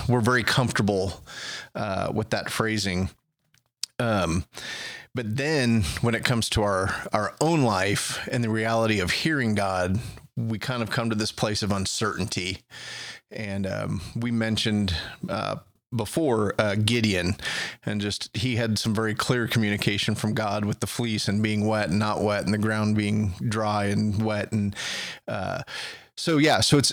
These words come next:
it's, there's just this tension between, um, it's a phrase that we use,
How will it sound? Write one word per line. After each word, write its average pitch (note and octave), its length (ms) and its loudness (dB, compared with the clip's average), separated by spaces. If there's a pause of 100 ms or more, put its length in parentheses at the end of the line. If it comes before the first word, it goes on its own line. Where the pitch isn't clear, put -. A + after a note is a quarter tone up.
it's, B2 380 2
there's C3 280 4
just D3 240 4
this B2 220 6
tension C#3+ 460 4
between, A2 560 2 (320)
um, G2+ 400 -2
it's A2+ 120 -4
a A2 60 -4
phrase A#2+ 360 0
that C#3 100 2
we B2 140 4
use, A2+ 680 2